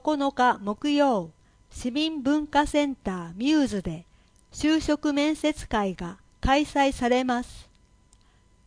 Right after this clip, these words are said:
詳細はお問い合わせください。申し込み問い合わせ。七月四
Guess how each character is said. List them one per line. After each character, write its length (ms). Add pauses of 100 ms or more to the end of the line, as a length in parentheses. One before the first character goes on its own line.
詳 320
細 380
は 260 (100)
お 80
問 260
い 60
合 100
わ 120
せ 160
く 140
だ 160
さ 220
い。 100 (2000)
申 300
し 160
込 220
み 260 (100)
問 280
い 60
合 120
わ 160
せ。 360 (1000)
七 300
月 420
四 200